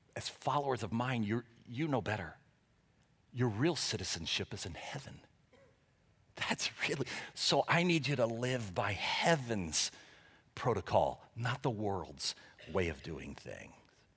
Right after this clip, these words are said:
So that's why he can say, "So you're free." "What do you mean I'm free?" "Yeah, you belong to Jesus, so you're free to do what Jesus says." And he says in this situation, "Do the countercultural thing, submit,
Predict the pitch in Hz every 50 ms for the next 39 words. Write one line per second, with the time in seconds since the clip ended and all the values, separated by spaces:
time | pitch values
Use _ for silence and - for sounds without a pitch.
0 | _ _ _ _ _ _ _ _ _ _ _ _ _ _ _ _ _ _ _ _
1 | _ _ _ _ _ _ _ _ - - - - - - - - - 117 98 90
2 | 117 131 139 - - 113 110 110 - 104 - - 101 95 - _ - - - 135
3 | 120 135 131 - - - 165 170 113 - - - _ _ _ _ _ _ _ _
4 | _ _ - - 151 151 160 135 95 82 - - 78 67 - - - - - -
5 | 349 330 285 - - - - - - - - 240 202 - 196 214 294 294 285 277
6 | 269 269 294 311 302 269 220 240 226 160 - 196 247 277 294 226 233 220 - -
7 | - - 403 370 330 285 202 - - - 214 285 302 302 285 247 233 247 240 214
8 | - - - - - - - - - 262 254 185 - 196 240 277 277 269 262 214
9 | 160 180 214 247 247 208 285 381 - - - - 285 339 330 185 135 113 - -
10 | - - - - 147 160 165 185 214 196 - - 185 214 240 220 175 208 208 202
11 | 220 208 - - 220 214 - 220 208 208 214 240 220 - - 254 247 - - -
12 | - - 277 285 262 247 - - 233 214 202 196 - - 170 160 135 - - 147
13 | 131 117 107 - 127 110 92 82 82 - - - 202 170 139 147 147 135 95 82
14 | - - - - -